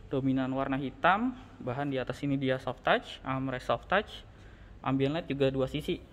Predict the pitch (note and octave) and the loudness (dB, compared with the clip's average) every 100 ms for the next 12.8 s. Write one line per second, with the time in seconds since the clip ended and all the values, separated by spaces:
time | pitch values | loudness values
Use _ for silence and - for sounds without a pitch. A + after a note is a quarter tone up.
0 | - - - - C#3 B2 A#2+ - E3+ C#3 | -18 -18 -20 -12 -8 -6 -6 -4 -4 0
1 | C3+ D3 C#3 C3+ B2 C3+ A#2 C3 C3+ - | 0 0 -2 -4 -8 0 4 6 6 2
2 | - - - - - - - - F#3+ F#3+ | -16 -20 -20 -20 -20 -18 -8 0 2 2
3 | G3+ F#3 F#3+ F#3+ G#3+ - _ _ _ _ | 2 2 2 2 2 -2 _ _ _ _
4 | _ _ _ _ - - - D#3 D#3+ C#3+ | _ _ _ _ -18 -14 -2 0 2 0
5 | - G#3 C#4 C4+ - F3+ F3+ - F3+ F3 | 4 4 4 2 -2 0 0 -4 -4 0
6 | G3 A3 F3+ F#3 G3+ F#3+ D3+ D#3 D#3 E3+ | 2 2 6 6 4 4 2 2 2 2
7 | E3+ C#3+ - G3+ C4+ - - - - - | 2 0 6 8 8 2 -18 -20 -20 -20
8 | - - - - - - - - D3+ D3 | -20 -20 -20 -20 -20 -20 -20 -10 0 0
9 | F3 F3 D#3 C#3+ D3 D3 C#3+ C#3+ G#3 B3+ | 2 4 4 4 2 2 0 0 0 0
10 | - - D3+ D3 D3+ D3+ D3 D#3+ G#3+ D3+ | 0 0 2 2 2 4 2 4 2 2
11 | D#3+ C#3+ C#3+ D3 C#3+ C#3 C3+ C#3+ D3+ - | -2 0 -2 0 0 -2 -2 -2 -4 -6
12 | B2+ B2+ B2+ B2+ B2 - - - | -4 0 -2 0 -6 -6 -14 -14